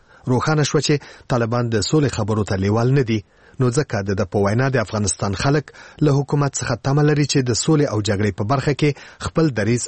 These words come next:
روښانه کړي. ښاغلي مرتضوي ازادۍ راډیو ته وویل، ولسمشر غني به طالبانو ته په ډاګه ووایي چې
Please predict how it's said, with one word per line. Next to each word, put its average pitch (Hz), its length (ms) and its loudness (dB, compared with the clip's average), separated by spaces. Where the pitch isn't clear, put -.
روښانه 123 400 0
کړي. 127 160 2
ښاغلي 147 380 2
مرتضوي 127 540 2
ازادۍ 120 340 0
راډیو 110 260 0
ته 127 60 0
وویل، 135 340 2
ولسمشر 127 600 0
غني 117 240 2
به 120 80 0
طالبانو 113 480 0
ته 113 140 -2
په 110 60 -2
ډاګه 117 260 0
ووایي 131 420 2
چې 135 100 2